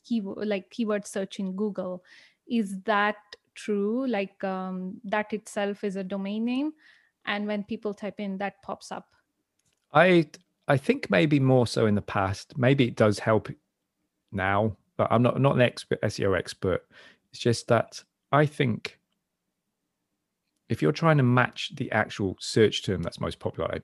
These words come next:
Speaker 2: best, yeah, people type things in in a weird way, right? We type in what we're
Speaker 1: Yeah.
Speaker 2: looking for and where, typically. I think that's come from
Speaker 1: Mm-hmm.
Speaker 2: using Yellow Pages and directories where you type in, "What are you
Speaker 1: Right,
Speaker 2: looking for?"
Speaker 1: right.
Speaker 2: Where?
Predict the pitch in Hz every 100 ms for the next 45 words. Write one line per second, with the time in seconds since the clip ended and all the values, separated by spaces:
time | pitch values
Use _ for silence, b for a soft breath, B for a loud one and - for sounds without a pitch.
0 | _ 104 90 - - - _ b b b
1 | b _ - - - 170 180 175 165 135
2 | - 117 107 104 95 92 98 92 107 92
3 | 78 - _ _ - 92 113 110 123 117
4 | 107 120 135 113 104 98 92 95 90 95
5 | 98 85 73 - _ _ _ - 131 -
6 | 85 - 110 143 127 117 - 107 - 98
7 | 92 _ 107 104 90 87 87 95 85 -
8 | 90 85 85 80 78 90 - - 87 92
9 | 82 - - 101 117 131 117 101 95 -
10 | 90 85 92 85